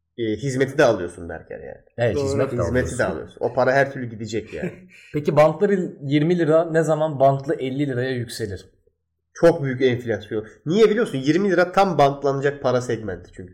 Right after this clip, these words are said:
Speaker 1: Gerçi şimdi sürekli para bastığımız için azaldı. Ben eskisi kadar bantlı yirmi lira görmüyorum.
Speaker 3: Evet.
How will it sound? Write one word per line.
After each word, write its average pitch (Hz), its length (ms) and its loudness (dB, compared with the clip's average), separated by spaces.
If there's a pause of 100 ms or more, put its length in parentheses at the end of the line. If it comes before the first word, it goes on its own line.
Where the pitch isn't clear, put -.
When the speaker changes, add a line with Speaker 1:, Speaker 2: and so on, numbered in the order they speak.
Speaker 1:
Gerçi 180 300 2
şimdi 214 420 2 (280)
sürekli 175 300 0
para 160 260 4
bastığımız 170 480 0
için 190 120 -2
azaldı. 147 640 2
Ben 143 80 4
eskisi 156 320 2
kadar 160 280 4
bantlı 143 300 0
yirmi 143 260 -2
lira 143 120 4
görmüyorum. 117 520 0
Speaker 3:
Evet. 131 220 -6